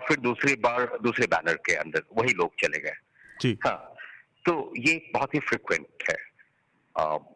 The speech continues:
Speaker 1: इस पूरे हिंदुत्व पॉलिटिक्स के अंदर, जो रोड साइड
Speaker 2: हम्म।
Speaker 1: पैट्रियटिज्म का जो डिस्प्ले है उसके अंदर। अ, हम चाहते थे कि जो ऑर्गेनाइजेशंस जिनका अपना स्ट्रक्चर है, जिनका अपना इवोल्यूशन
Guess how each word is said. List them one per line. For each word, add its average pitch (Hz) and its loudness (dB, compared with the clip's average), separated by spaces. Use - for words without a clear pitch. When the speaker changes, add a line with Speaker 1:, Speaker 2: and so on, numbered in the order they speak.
Speaker 1:
इस - -2
पूरे 131 2
हिंदुत्व 135 0
पॉलिटिक्स 107 0
के 82 0
अंदर, 73 -6
जो 95 -2
रोड 120 0
साइड 92 0
Speaker 2:
हम्म। 123 0
Speaker 1:
पैट्रियटिज्म 101 0
का 95 2
जो 87 -4
डिस्प्ले 92 0
है 80 0
उसके 82 -2
अंदर। 76 -4
अ, 127 0
हम 180 -4
चाहते 156 -2
थे 202 2
कि 185 -4
जो 175 0
ऑर्गेनाइजेशंस 135 0
जिनका 147 0
अपना 147 0
स्ट्रक्चर 139 0
है, 127 0
जिनका 120 0
अपना 123 0
इवोल्यूशन 127 -4